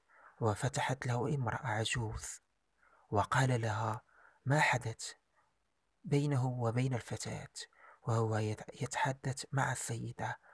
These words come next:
رأى صورة الفتاة معلقة على أحد الجدران، وقال: "ه-، هذه هي الفتاة التي أوصلتها البارحة يا سيدتي." فده-، فدهشت العجوز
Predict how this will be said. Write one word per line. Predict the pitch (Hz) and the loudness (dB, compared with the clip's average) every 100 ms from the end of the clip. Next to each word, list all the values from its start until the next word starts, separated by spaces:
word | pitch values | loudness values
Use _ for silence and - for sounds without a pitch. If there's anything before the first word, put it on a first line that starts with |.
| - - | -20 2
رأى | 120 131 | 4 4
صورة | - 160 170 160 | 2 0 2 0
الفتاة | 127 127 - 117 113 139 | -2 -4 -2 -2 -2 -2
معلقة | 143 151 117 - 113 | 0 0 0 -2 -4
على | 110 120 - | -2 -4 -2
أحد | - 151 | -2 -2
الجدران، | 131 113 107 107 107 120 131 _ _ - - _ _ _ - | -4 -4 -4 -4 -4 -6 -14 _ _ -20 -20 _ _ _ -2
وقال: | 120 - 175 175 | 0 4 4 4
"ه-، | 131 117 147 - 139 | 4 4 2 0 -2
هذه | 156 175 143 120 117 | 0 2 0 0 2
هي | 175 | 2
الفتاة | 147 - 107 110 107 - - - - - | 0 -2 -4 -2 -2 -4 -10 -16 -14 -2
التي | 117 113 - - | 2 2 0 -4
أوصلتها | 117 156 156 127 117 | -2 -2 0 -2 -2
البارحة | 110 113 110 - 113 - _ _ - _ - | 0 -2 0 -2 -2 -4 _ _ -20 _ -2
يا | 117 | 0
سيدتي." | 113 151 151 - 107 - - - _ _ - _ - | 2 2 0 -2 -6 -8 -12 -18 _ _ -20 _ -2
فده-، | 117 131 123 - _ - | 0 2 0 -4 _ -12
فدهشت | - 131 143 160 165 135 | -6 -2 0 0 -2 -2
العجوز | 120 113 123 117 110 - | 2 2 2 -2 -2 -6